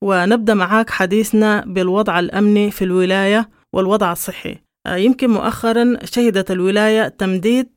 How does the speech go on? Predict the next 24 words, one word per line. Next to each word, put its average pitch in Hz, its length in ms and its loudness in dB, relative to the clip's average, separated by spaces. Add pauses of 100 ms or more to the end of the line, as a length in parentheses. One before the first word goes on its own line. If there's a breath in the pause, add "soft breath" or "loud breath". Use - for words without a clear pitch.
آه، 180 160 0
لحالة 190 460 -2
الطوارئ 196 600 0
لمدة 185 440 -4
شهر. 170 260 -8 (400)
أسباب 202 440 0
تمديد 208 340 0
حالة 208 340 0
الطوارئ 185 520 0
لمدة 180 420 -4
شهر، 170 280 -6 (260)
هل 214 220 0
الولاية 190 440 0
فيها 202 360 0
أحداث؟ 202 600 -2
هل 208 120 0
فيها 202 280 -2
خروقات؟ 202 640 -2
يعني 170 280 -4
كل 233 240 0
مرة 226 280 2
في 220 140 -4
تمديد 202 540 -2
لحالة 185 280 -2